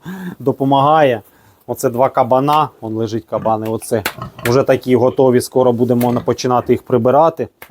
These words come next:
Роботи багато. І тут Мілка ще, як бачите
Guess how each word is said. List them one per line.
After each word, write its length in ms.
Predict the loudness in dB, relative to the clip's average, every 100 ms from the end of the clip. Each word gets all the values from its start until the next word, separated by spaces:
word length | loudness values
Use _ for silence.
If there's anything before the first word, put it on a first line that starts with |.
| -20 -20 -20 -20 -20 -20 -20 -4
Роботи 380 | 0 2 2 2
багато. 500 | 2 4 2 0 -8
І 60 |
тут 200 | -8 -6
Мілка 400 | 0 2 2 0
ще, 320 | 0 -2 -4 -6 _ _ _ -2
як 220 | 0 2
бачите 540 | 2 2 0 -6 -8